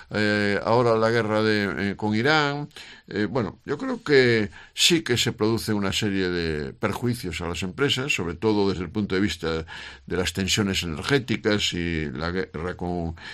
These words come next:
eh, incremento de costes energéticos, que afecta especialmente a la industria electrointensiva, y por otra banda, pues realmente, bueno, pues la inestabilidad global, ¿no? De, en las cadenas de suministro,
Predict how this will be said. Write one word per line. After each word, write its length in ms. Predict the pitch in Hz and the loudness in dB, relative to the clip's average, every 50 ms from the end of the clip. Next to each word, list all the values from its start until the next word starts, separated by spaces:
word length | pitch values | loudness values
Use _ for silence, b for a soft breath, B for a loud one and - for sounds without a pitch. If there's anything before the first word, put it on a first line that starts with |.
| B B B B | B B B B
eh, 240 | - - 85 82 85 | 0 2 2 2 2
incremento 480 | 92 85 - 90 92 98 95 82 92 90 | 0 0 2 2 4 2 2 2 2 0
de 100 | 90 85 | 0 0
costes 360 | 90 90 - - - 80 - | 0 -2 -4 -4 -4 -4 -2
energéticos, 880 | 87 78 73 76 - 139 135 123 123 - 113 - - 113 113 110 - | -2 -4 -6 -2 2 2 2 2 2 -2 -4 -2 0 0 0 0 0
que 80 | - 95 | -2 -4
afecta 300 | 85 82 113 104 - 101 | -2 0 -2 0 0 -4
especialmente 520 | 85 82 92 85 87 92 95 101 92 78 | -4 -4 -4 -4 -2 0 0 0 0 0
a 40 | 87 | -2
la 80 | 90 90 | -2 0
industria 540 | 87 87 98 95 - - 95 85 80 78 73 B B B B B B | 0 -2 -2 -4 -2 0 2 2 2 0 -2 B B B B B B
electrointensiva, 1080 | 101 95 90 92 87 87 82 90 80 80 90 90 82 - 151 147 127 117 113 120 120 B B B B B B | -2 -2 -2 -2 -2 -4 -4 -4 -2 -2 -2 -2 0 2 2 4 4 4 4 2 -2 B B B B B B
y 100 | - 123 | -8 -6
por 160 | 120 - 135 | -2 0 2
otra 320 | 139 135 127 - 131 127 123 | 2 0 0 0 2 2 4
banda, 420 | 131 135 135 131 123 135 135 131 | 4 2 2 2 0 0 0 0
pues 180 | 123 117 104 90 | 0 0 0 0
realmente, 800 | 98 107 104 107 113 110 104 - 123 120 120 117 110 101 95 90 | 0 0 0 0 -2 -2 0 2 2 4 4 4 4 2 2 2
bueno, 260 | 80 95 98 78 - - | 0 -2 -4 -4 -8 -12
pues 240 | - 58 76 - - | -14 -14 -12 -12 -14
la 260 | 55 - 87 87 90 | -10 -8 -4 -4 -2
inestabilidad 760 | 95 98 98 92 82 - 98 95 98 87 92 110 131 127 113 | -2 -2 -2 -2 -4 -4 -6 -6 -4 -2 0 0 2 2 2
global, 420 | 95 95 95 107 117 110 92 87 101 | 0 0 0 2 2 0 0 0 -2
¿no? 180 | 117 117 110 | -2 0 0
De, 140 | 92 90 85 | 0 -2 -2
en 280 | 78 76 71 - - 87 | -4 -6 -8 -8 -8 -6
las 140 | 85 - - | -6 -6 -4
cadenas 400 | - 95 107 110 107 104 101 85 | -4 -2 -2 0 0 0 -2 -4
de 80 | 87 | -6
suministro, 840 | 85 - 95 98 92 110 143 156 135 - - - 127 123 120 120 117 | -8 -6 -6 -4 -2 0 0 2 0 0 -2 0 2 2 2 2 0